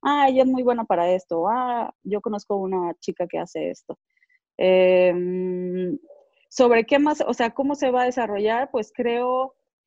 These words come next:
creo que es difícil, sobre todo por los tiempos que estamos viviendo, ¿no? La pandemia también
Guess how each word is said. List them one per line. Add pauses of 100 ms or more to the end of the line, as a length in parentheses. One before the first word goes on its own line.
(160)
creo
que
es
difícil,
sobre
todo
por
los
tiempos
que
estamos
viviendo,
¿no?
La
pandemia
también